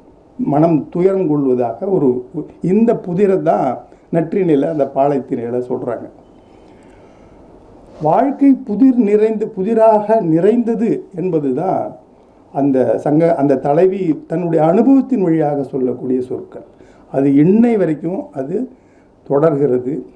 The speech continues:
அது இன்னும் நாளைக்கும் தொடரும், உம், தொடரக்கூடிய ஒரு பெரிய உண்மை. இது இவ்வளவு நான் சொல்வதற்கு காரணம் என்னன்னா,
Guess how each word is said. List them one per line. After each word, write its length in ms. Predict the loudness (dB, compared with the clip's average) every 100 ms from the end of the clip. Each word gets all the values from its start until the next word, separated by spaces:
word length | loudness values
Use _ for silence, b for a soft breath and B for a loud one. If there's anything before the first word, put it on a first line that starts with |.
| -6
அது 180 | -4 -2
இன்னும் 340 | 0 4 4 4
நாளைக்கும் 560 | 2 2 -2 -6 -8
தொடரும், 460 | -2 0 0 -2 -8 -6
உம், 260 | -4 -4 -2
தொடரக்கூடிய 680 | 0 0 -2 -4 -4 -4 -4
ஒரு 180 | -6 -6
பெரிய 280 | -4 -2 -2
உண்மை. 300 | -2 -6 -10 -14 -20 _ b b b b b b b -12 -2
இது 380 | 0 2 0
இவ்வளவு 540 | 0 0 2 2 4 4
நான் 140 | 2
சொல்வதற்கு 560 | 0 -2 2 2 2 -4
காரணம் 400 | -6 -4 0 0
என்னன்னா, 440 | 0 -2 -4 -8